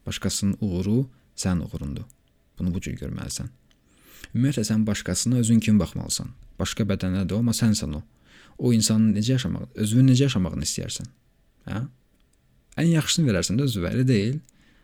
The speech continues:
Ən yaxşı, yəni iki alman var, biri çürüyüb biraz, biri təzədir, gözəldir. Özünə, özünə hansını verərsən? Gözəl olanı verərsən, yox. Onu verirsən o insana, başa düşdün? Hər şeyin ən gözəlini verirsən ona. Çünki sənin özünsən o.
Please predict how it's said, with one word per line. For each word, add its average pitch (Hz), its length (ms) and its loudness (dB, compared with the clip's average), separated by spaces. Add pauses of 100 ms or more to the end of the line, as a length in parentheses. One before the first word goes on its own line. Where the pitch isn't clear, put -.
(560)
Ən 143 100 4
yaxşı, 127 320 0
yəni 113 400 2
iki 160 140 2
alman 139 260 4
var, 98 160 2
biri 117 160 2
çürüyüb 113 380 0
biraz, 117 320 -4
biri 107 200 2 (300)
təzədir, 82 480 -4
gözəldir. 71 480 -4 (460)
Özünə, 107 400 0 (300)
özünə 110 360 0
hansını 123 300 2
verərsən? - 400 -4 (400)
Gözəl 98 240 -2
olanı 90 240 -2
verərsən, - 340 -6
yox. 98 200 -4 (380)
Onu 113 220 2
verirsən 90 360 -2
o 73 40 -6
insana, 67 400 -6
başa - 180 -6
düşdün? 113 400 -6 (460)
Hər 107 180 2
şeyin 107 180 2
ən 107 160 4
gözəlini 87 360 0
verirsən - 260 -8
ona. - 80 -12
Çünki 110 180 0
sənin 104 240 2
özünsən 92 400 -2
o. 71 80 -6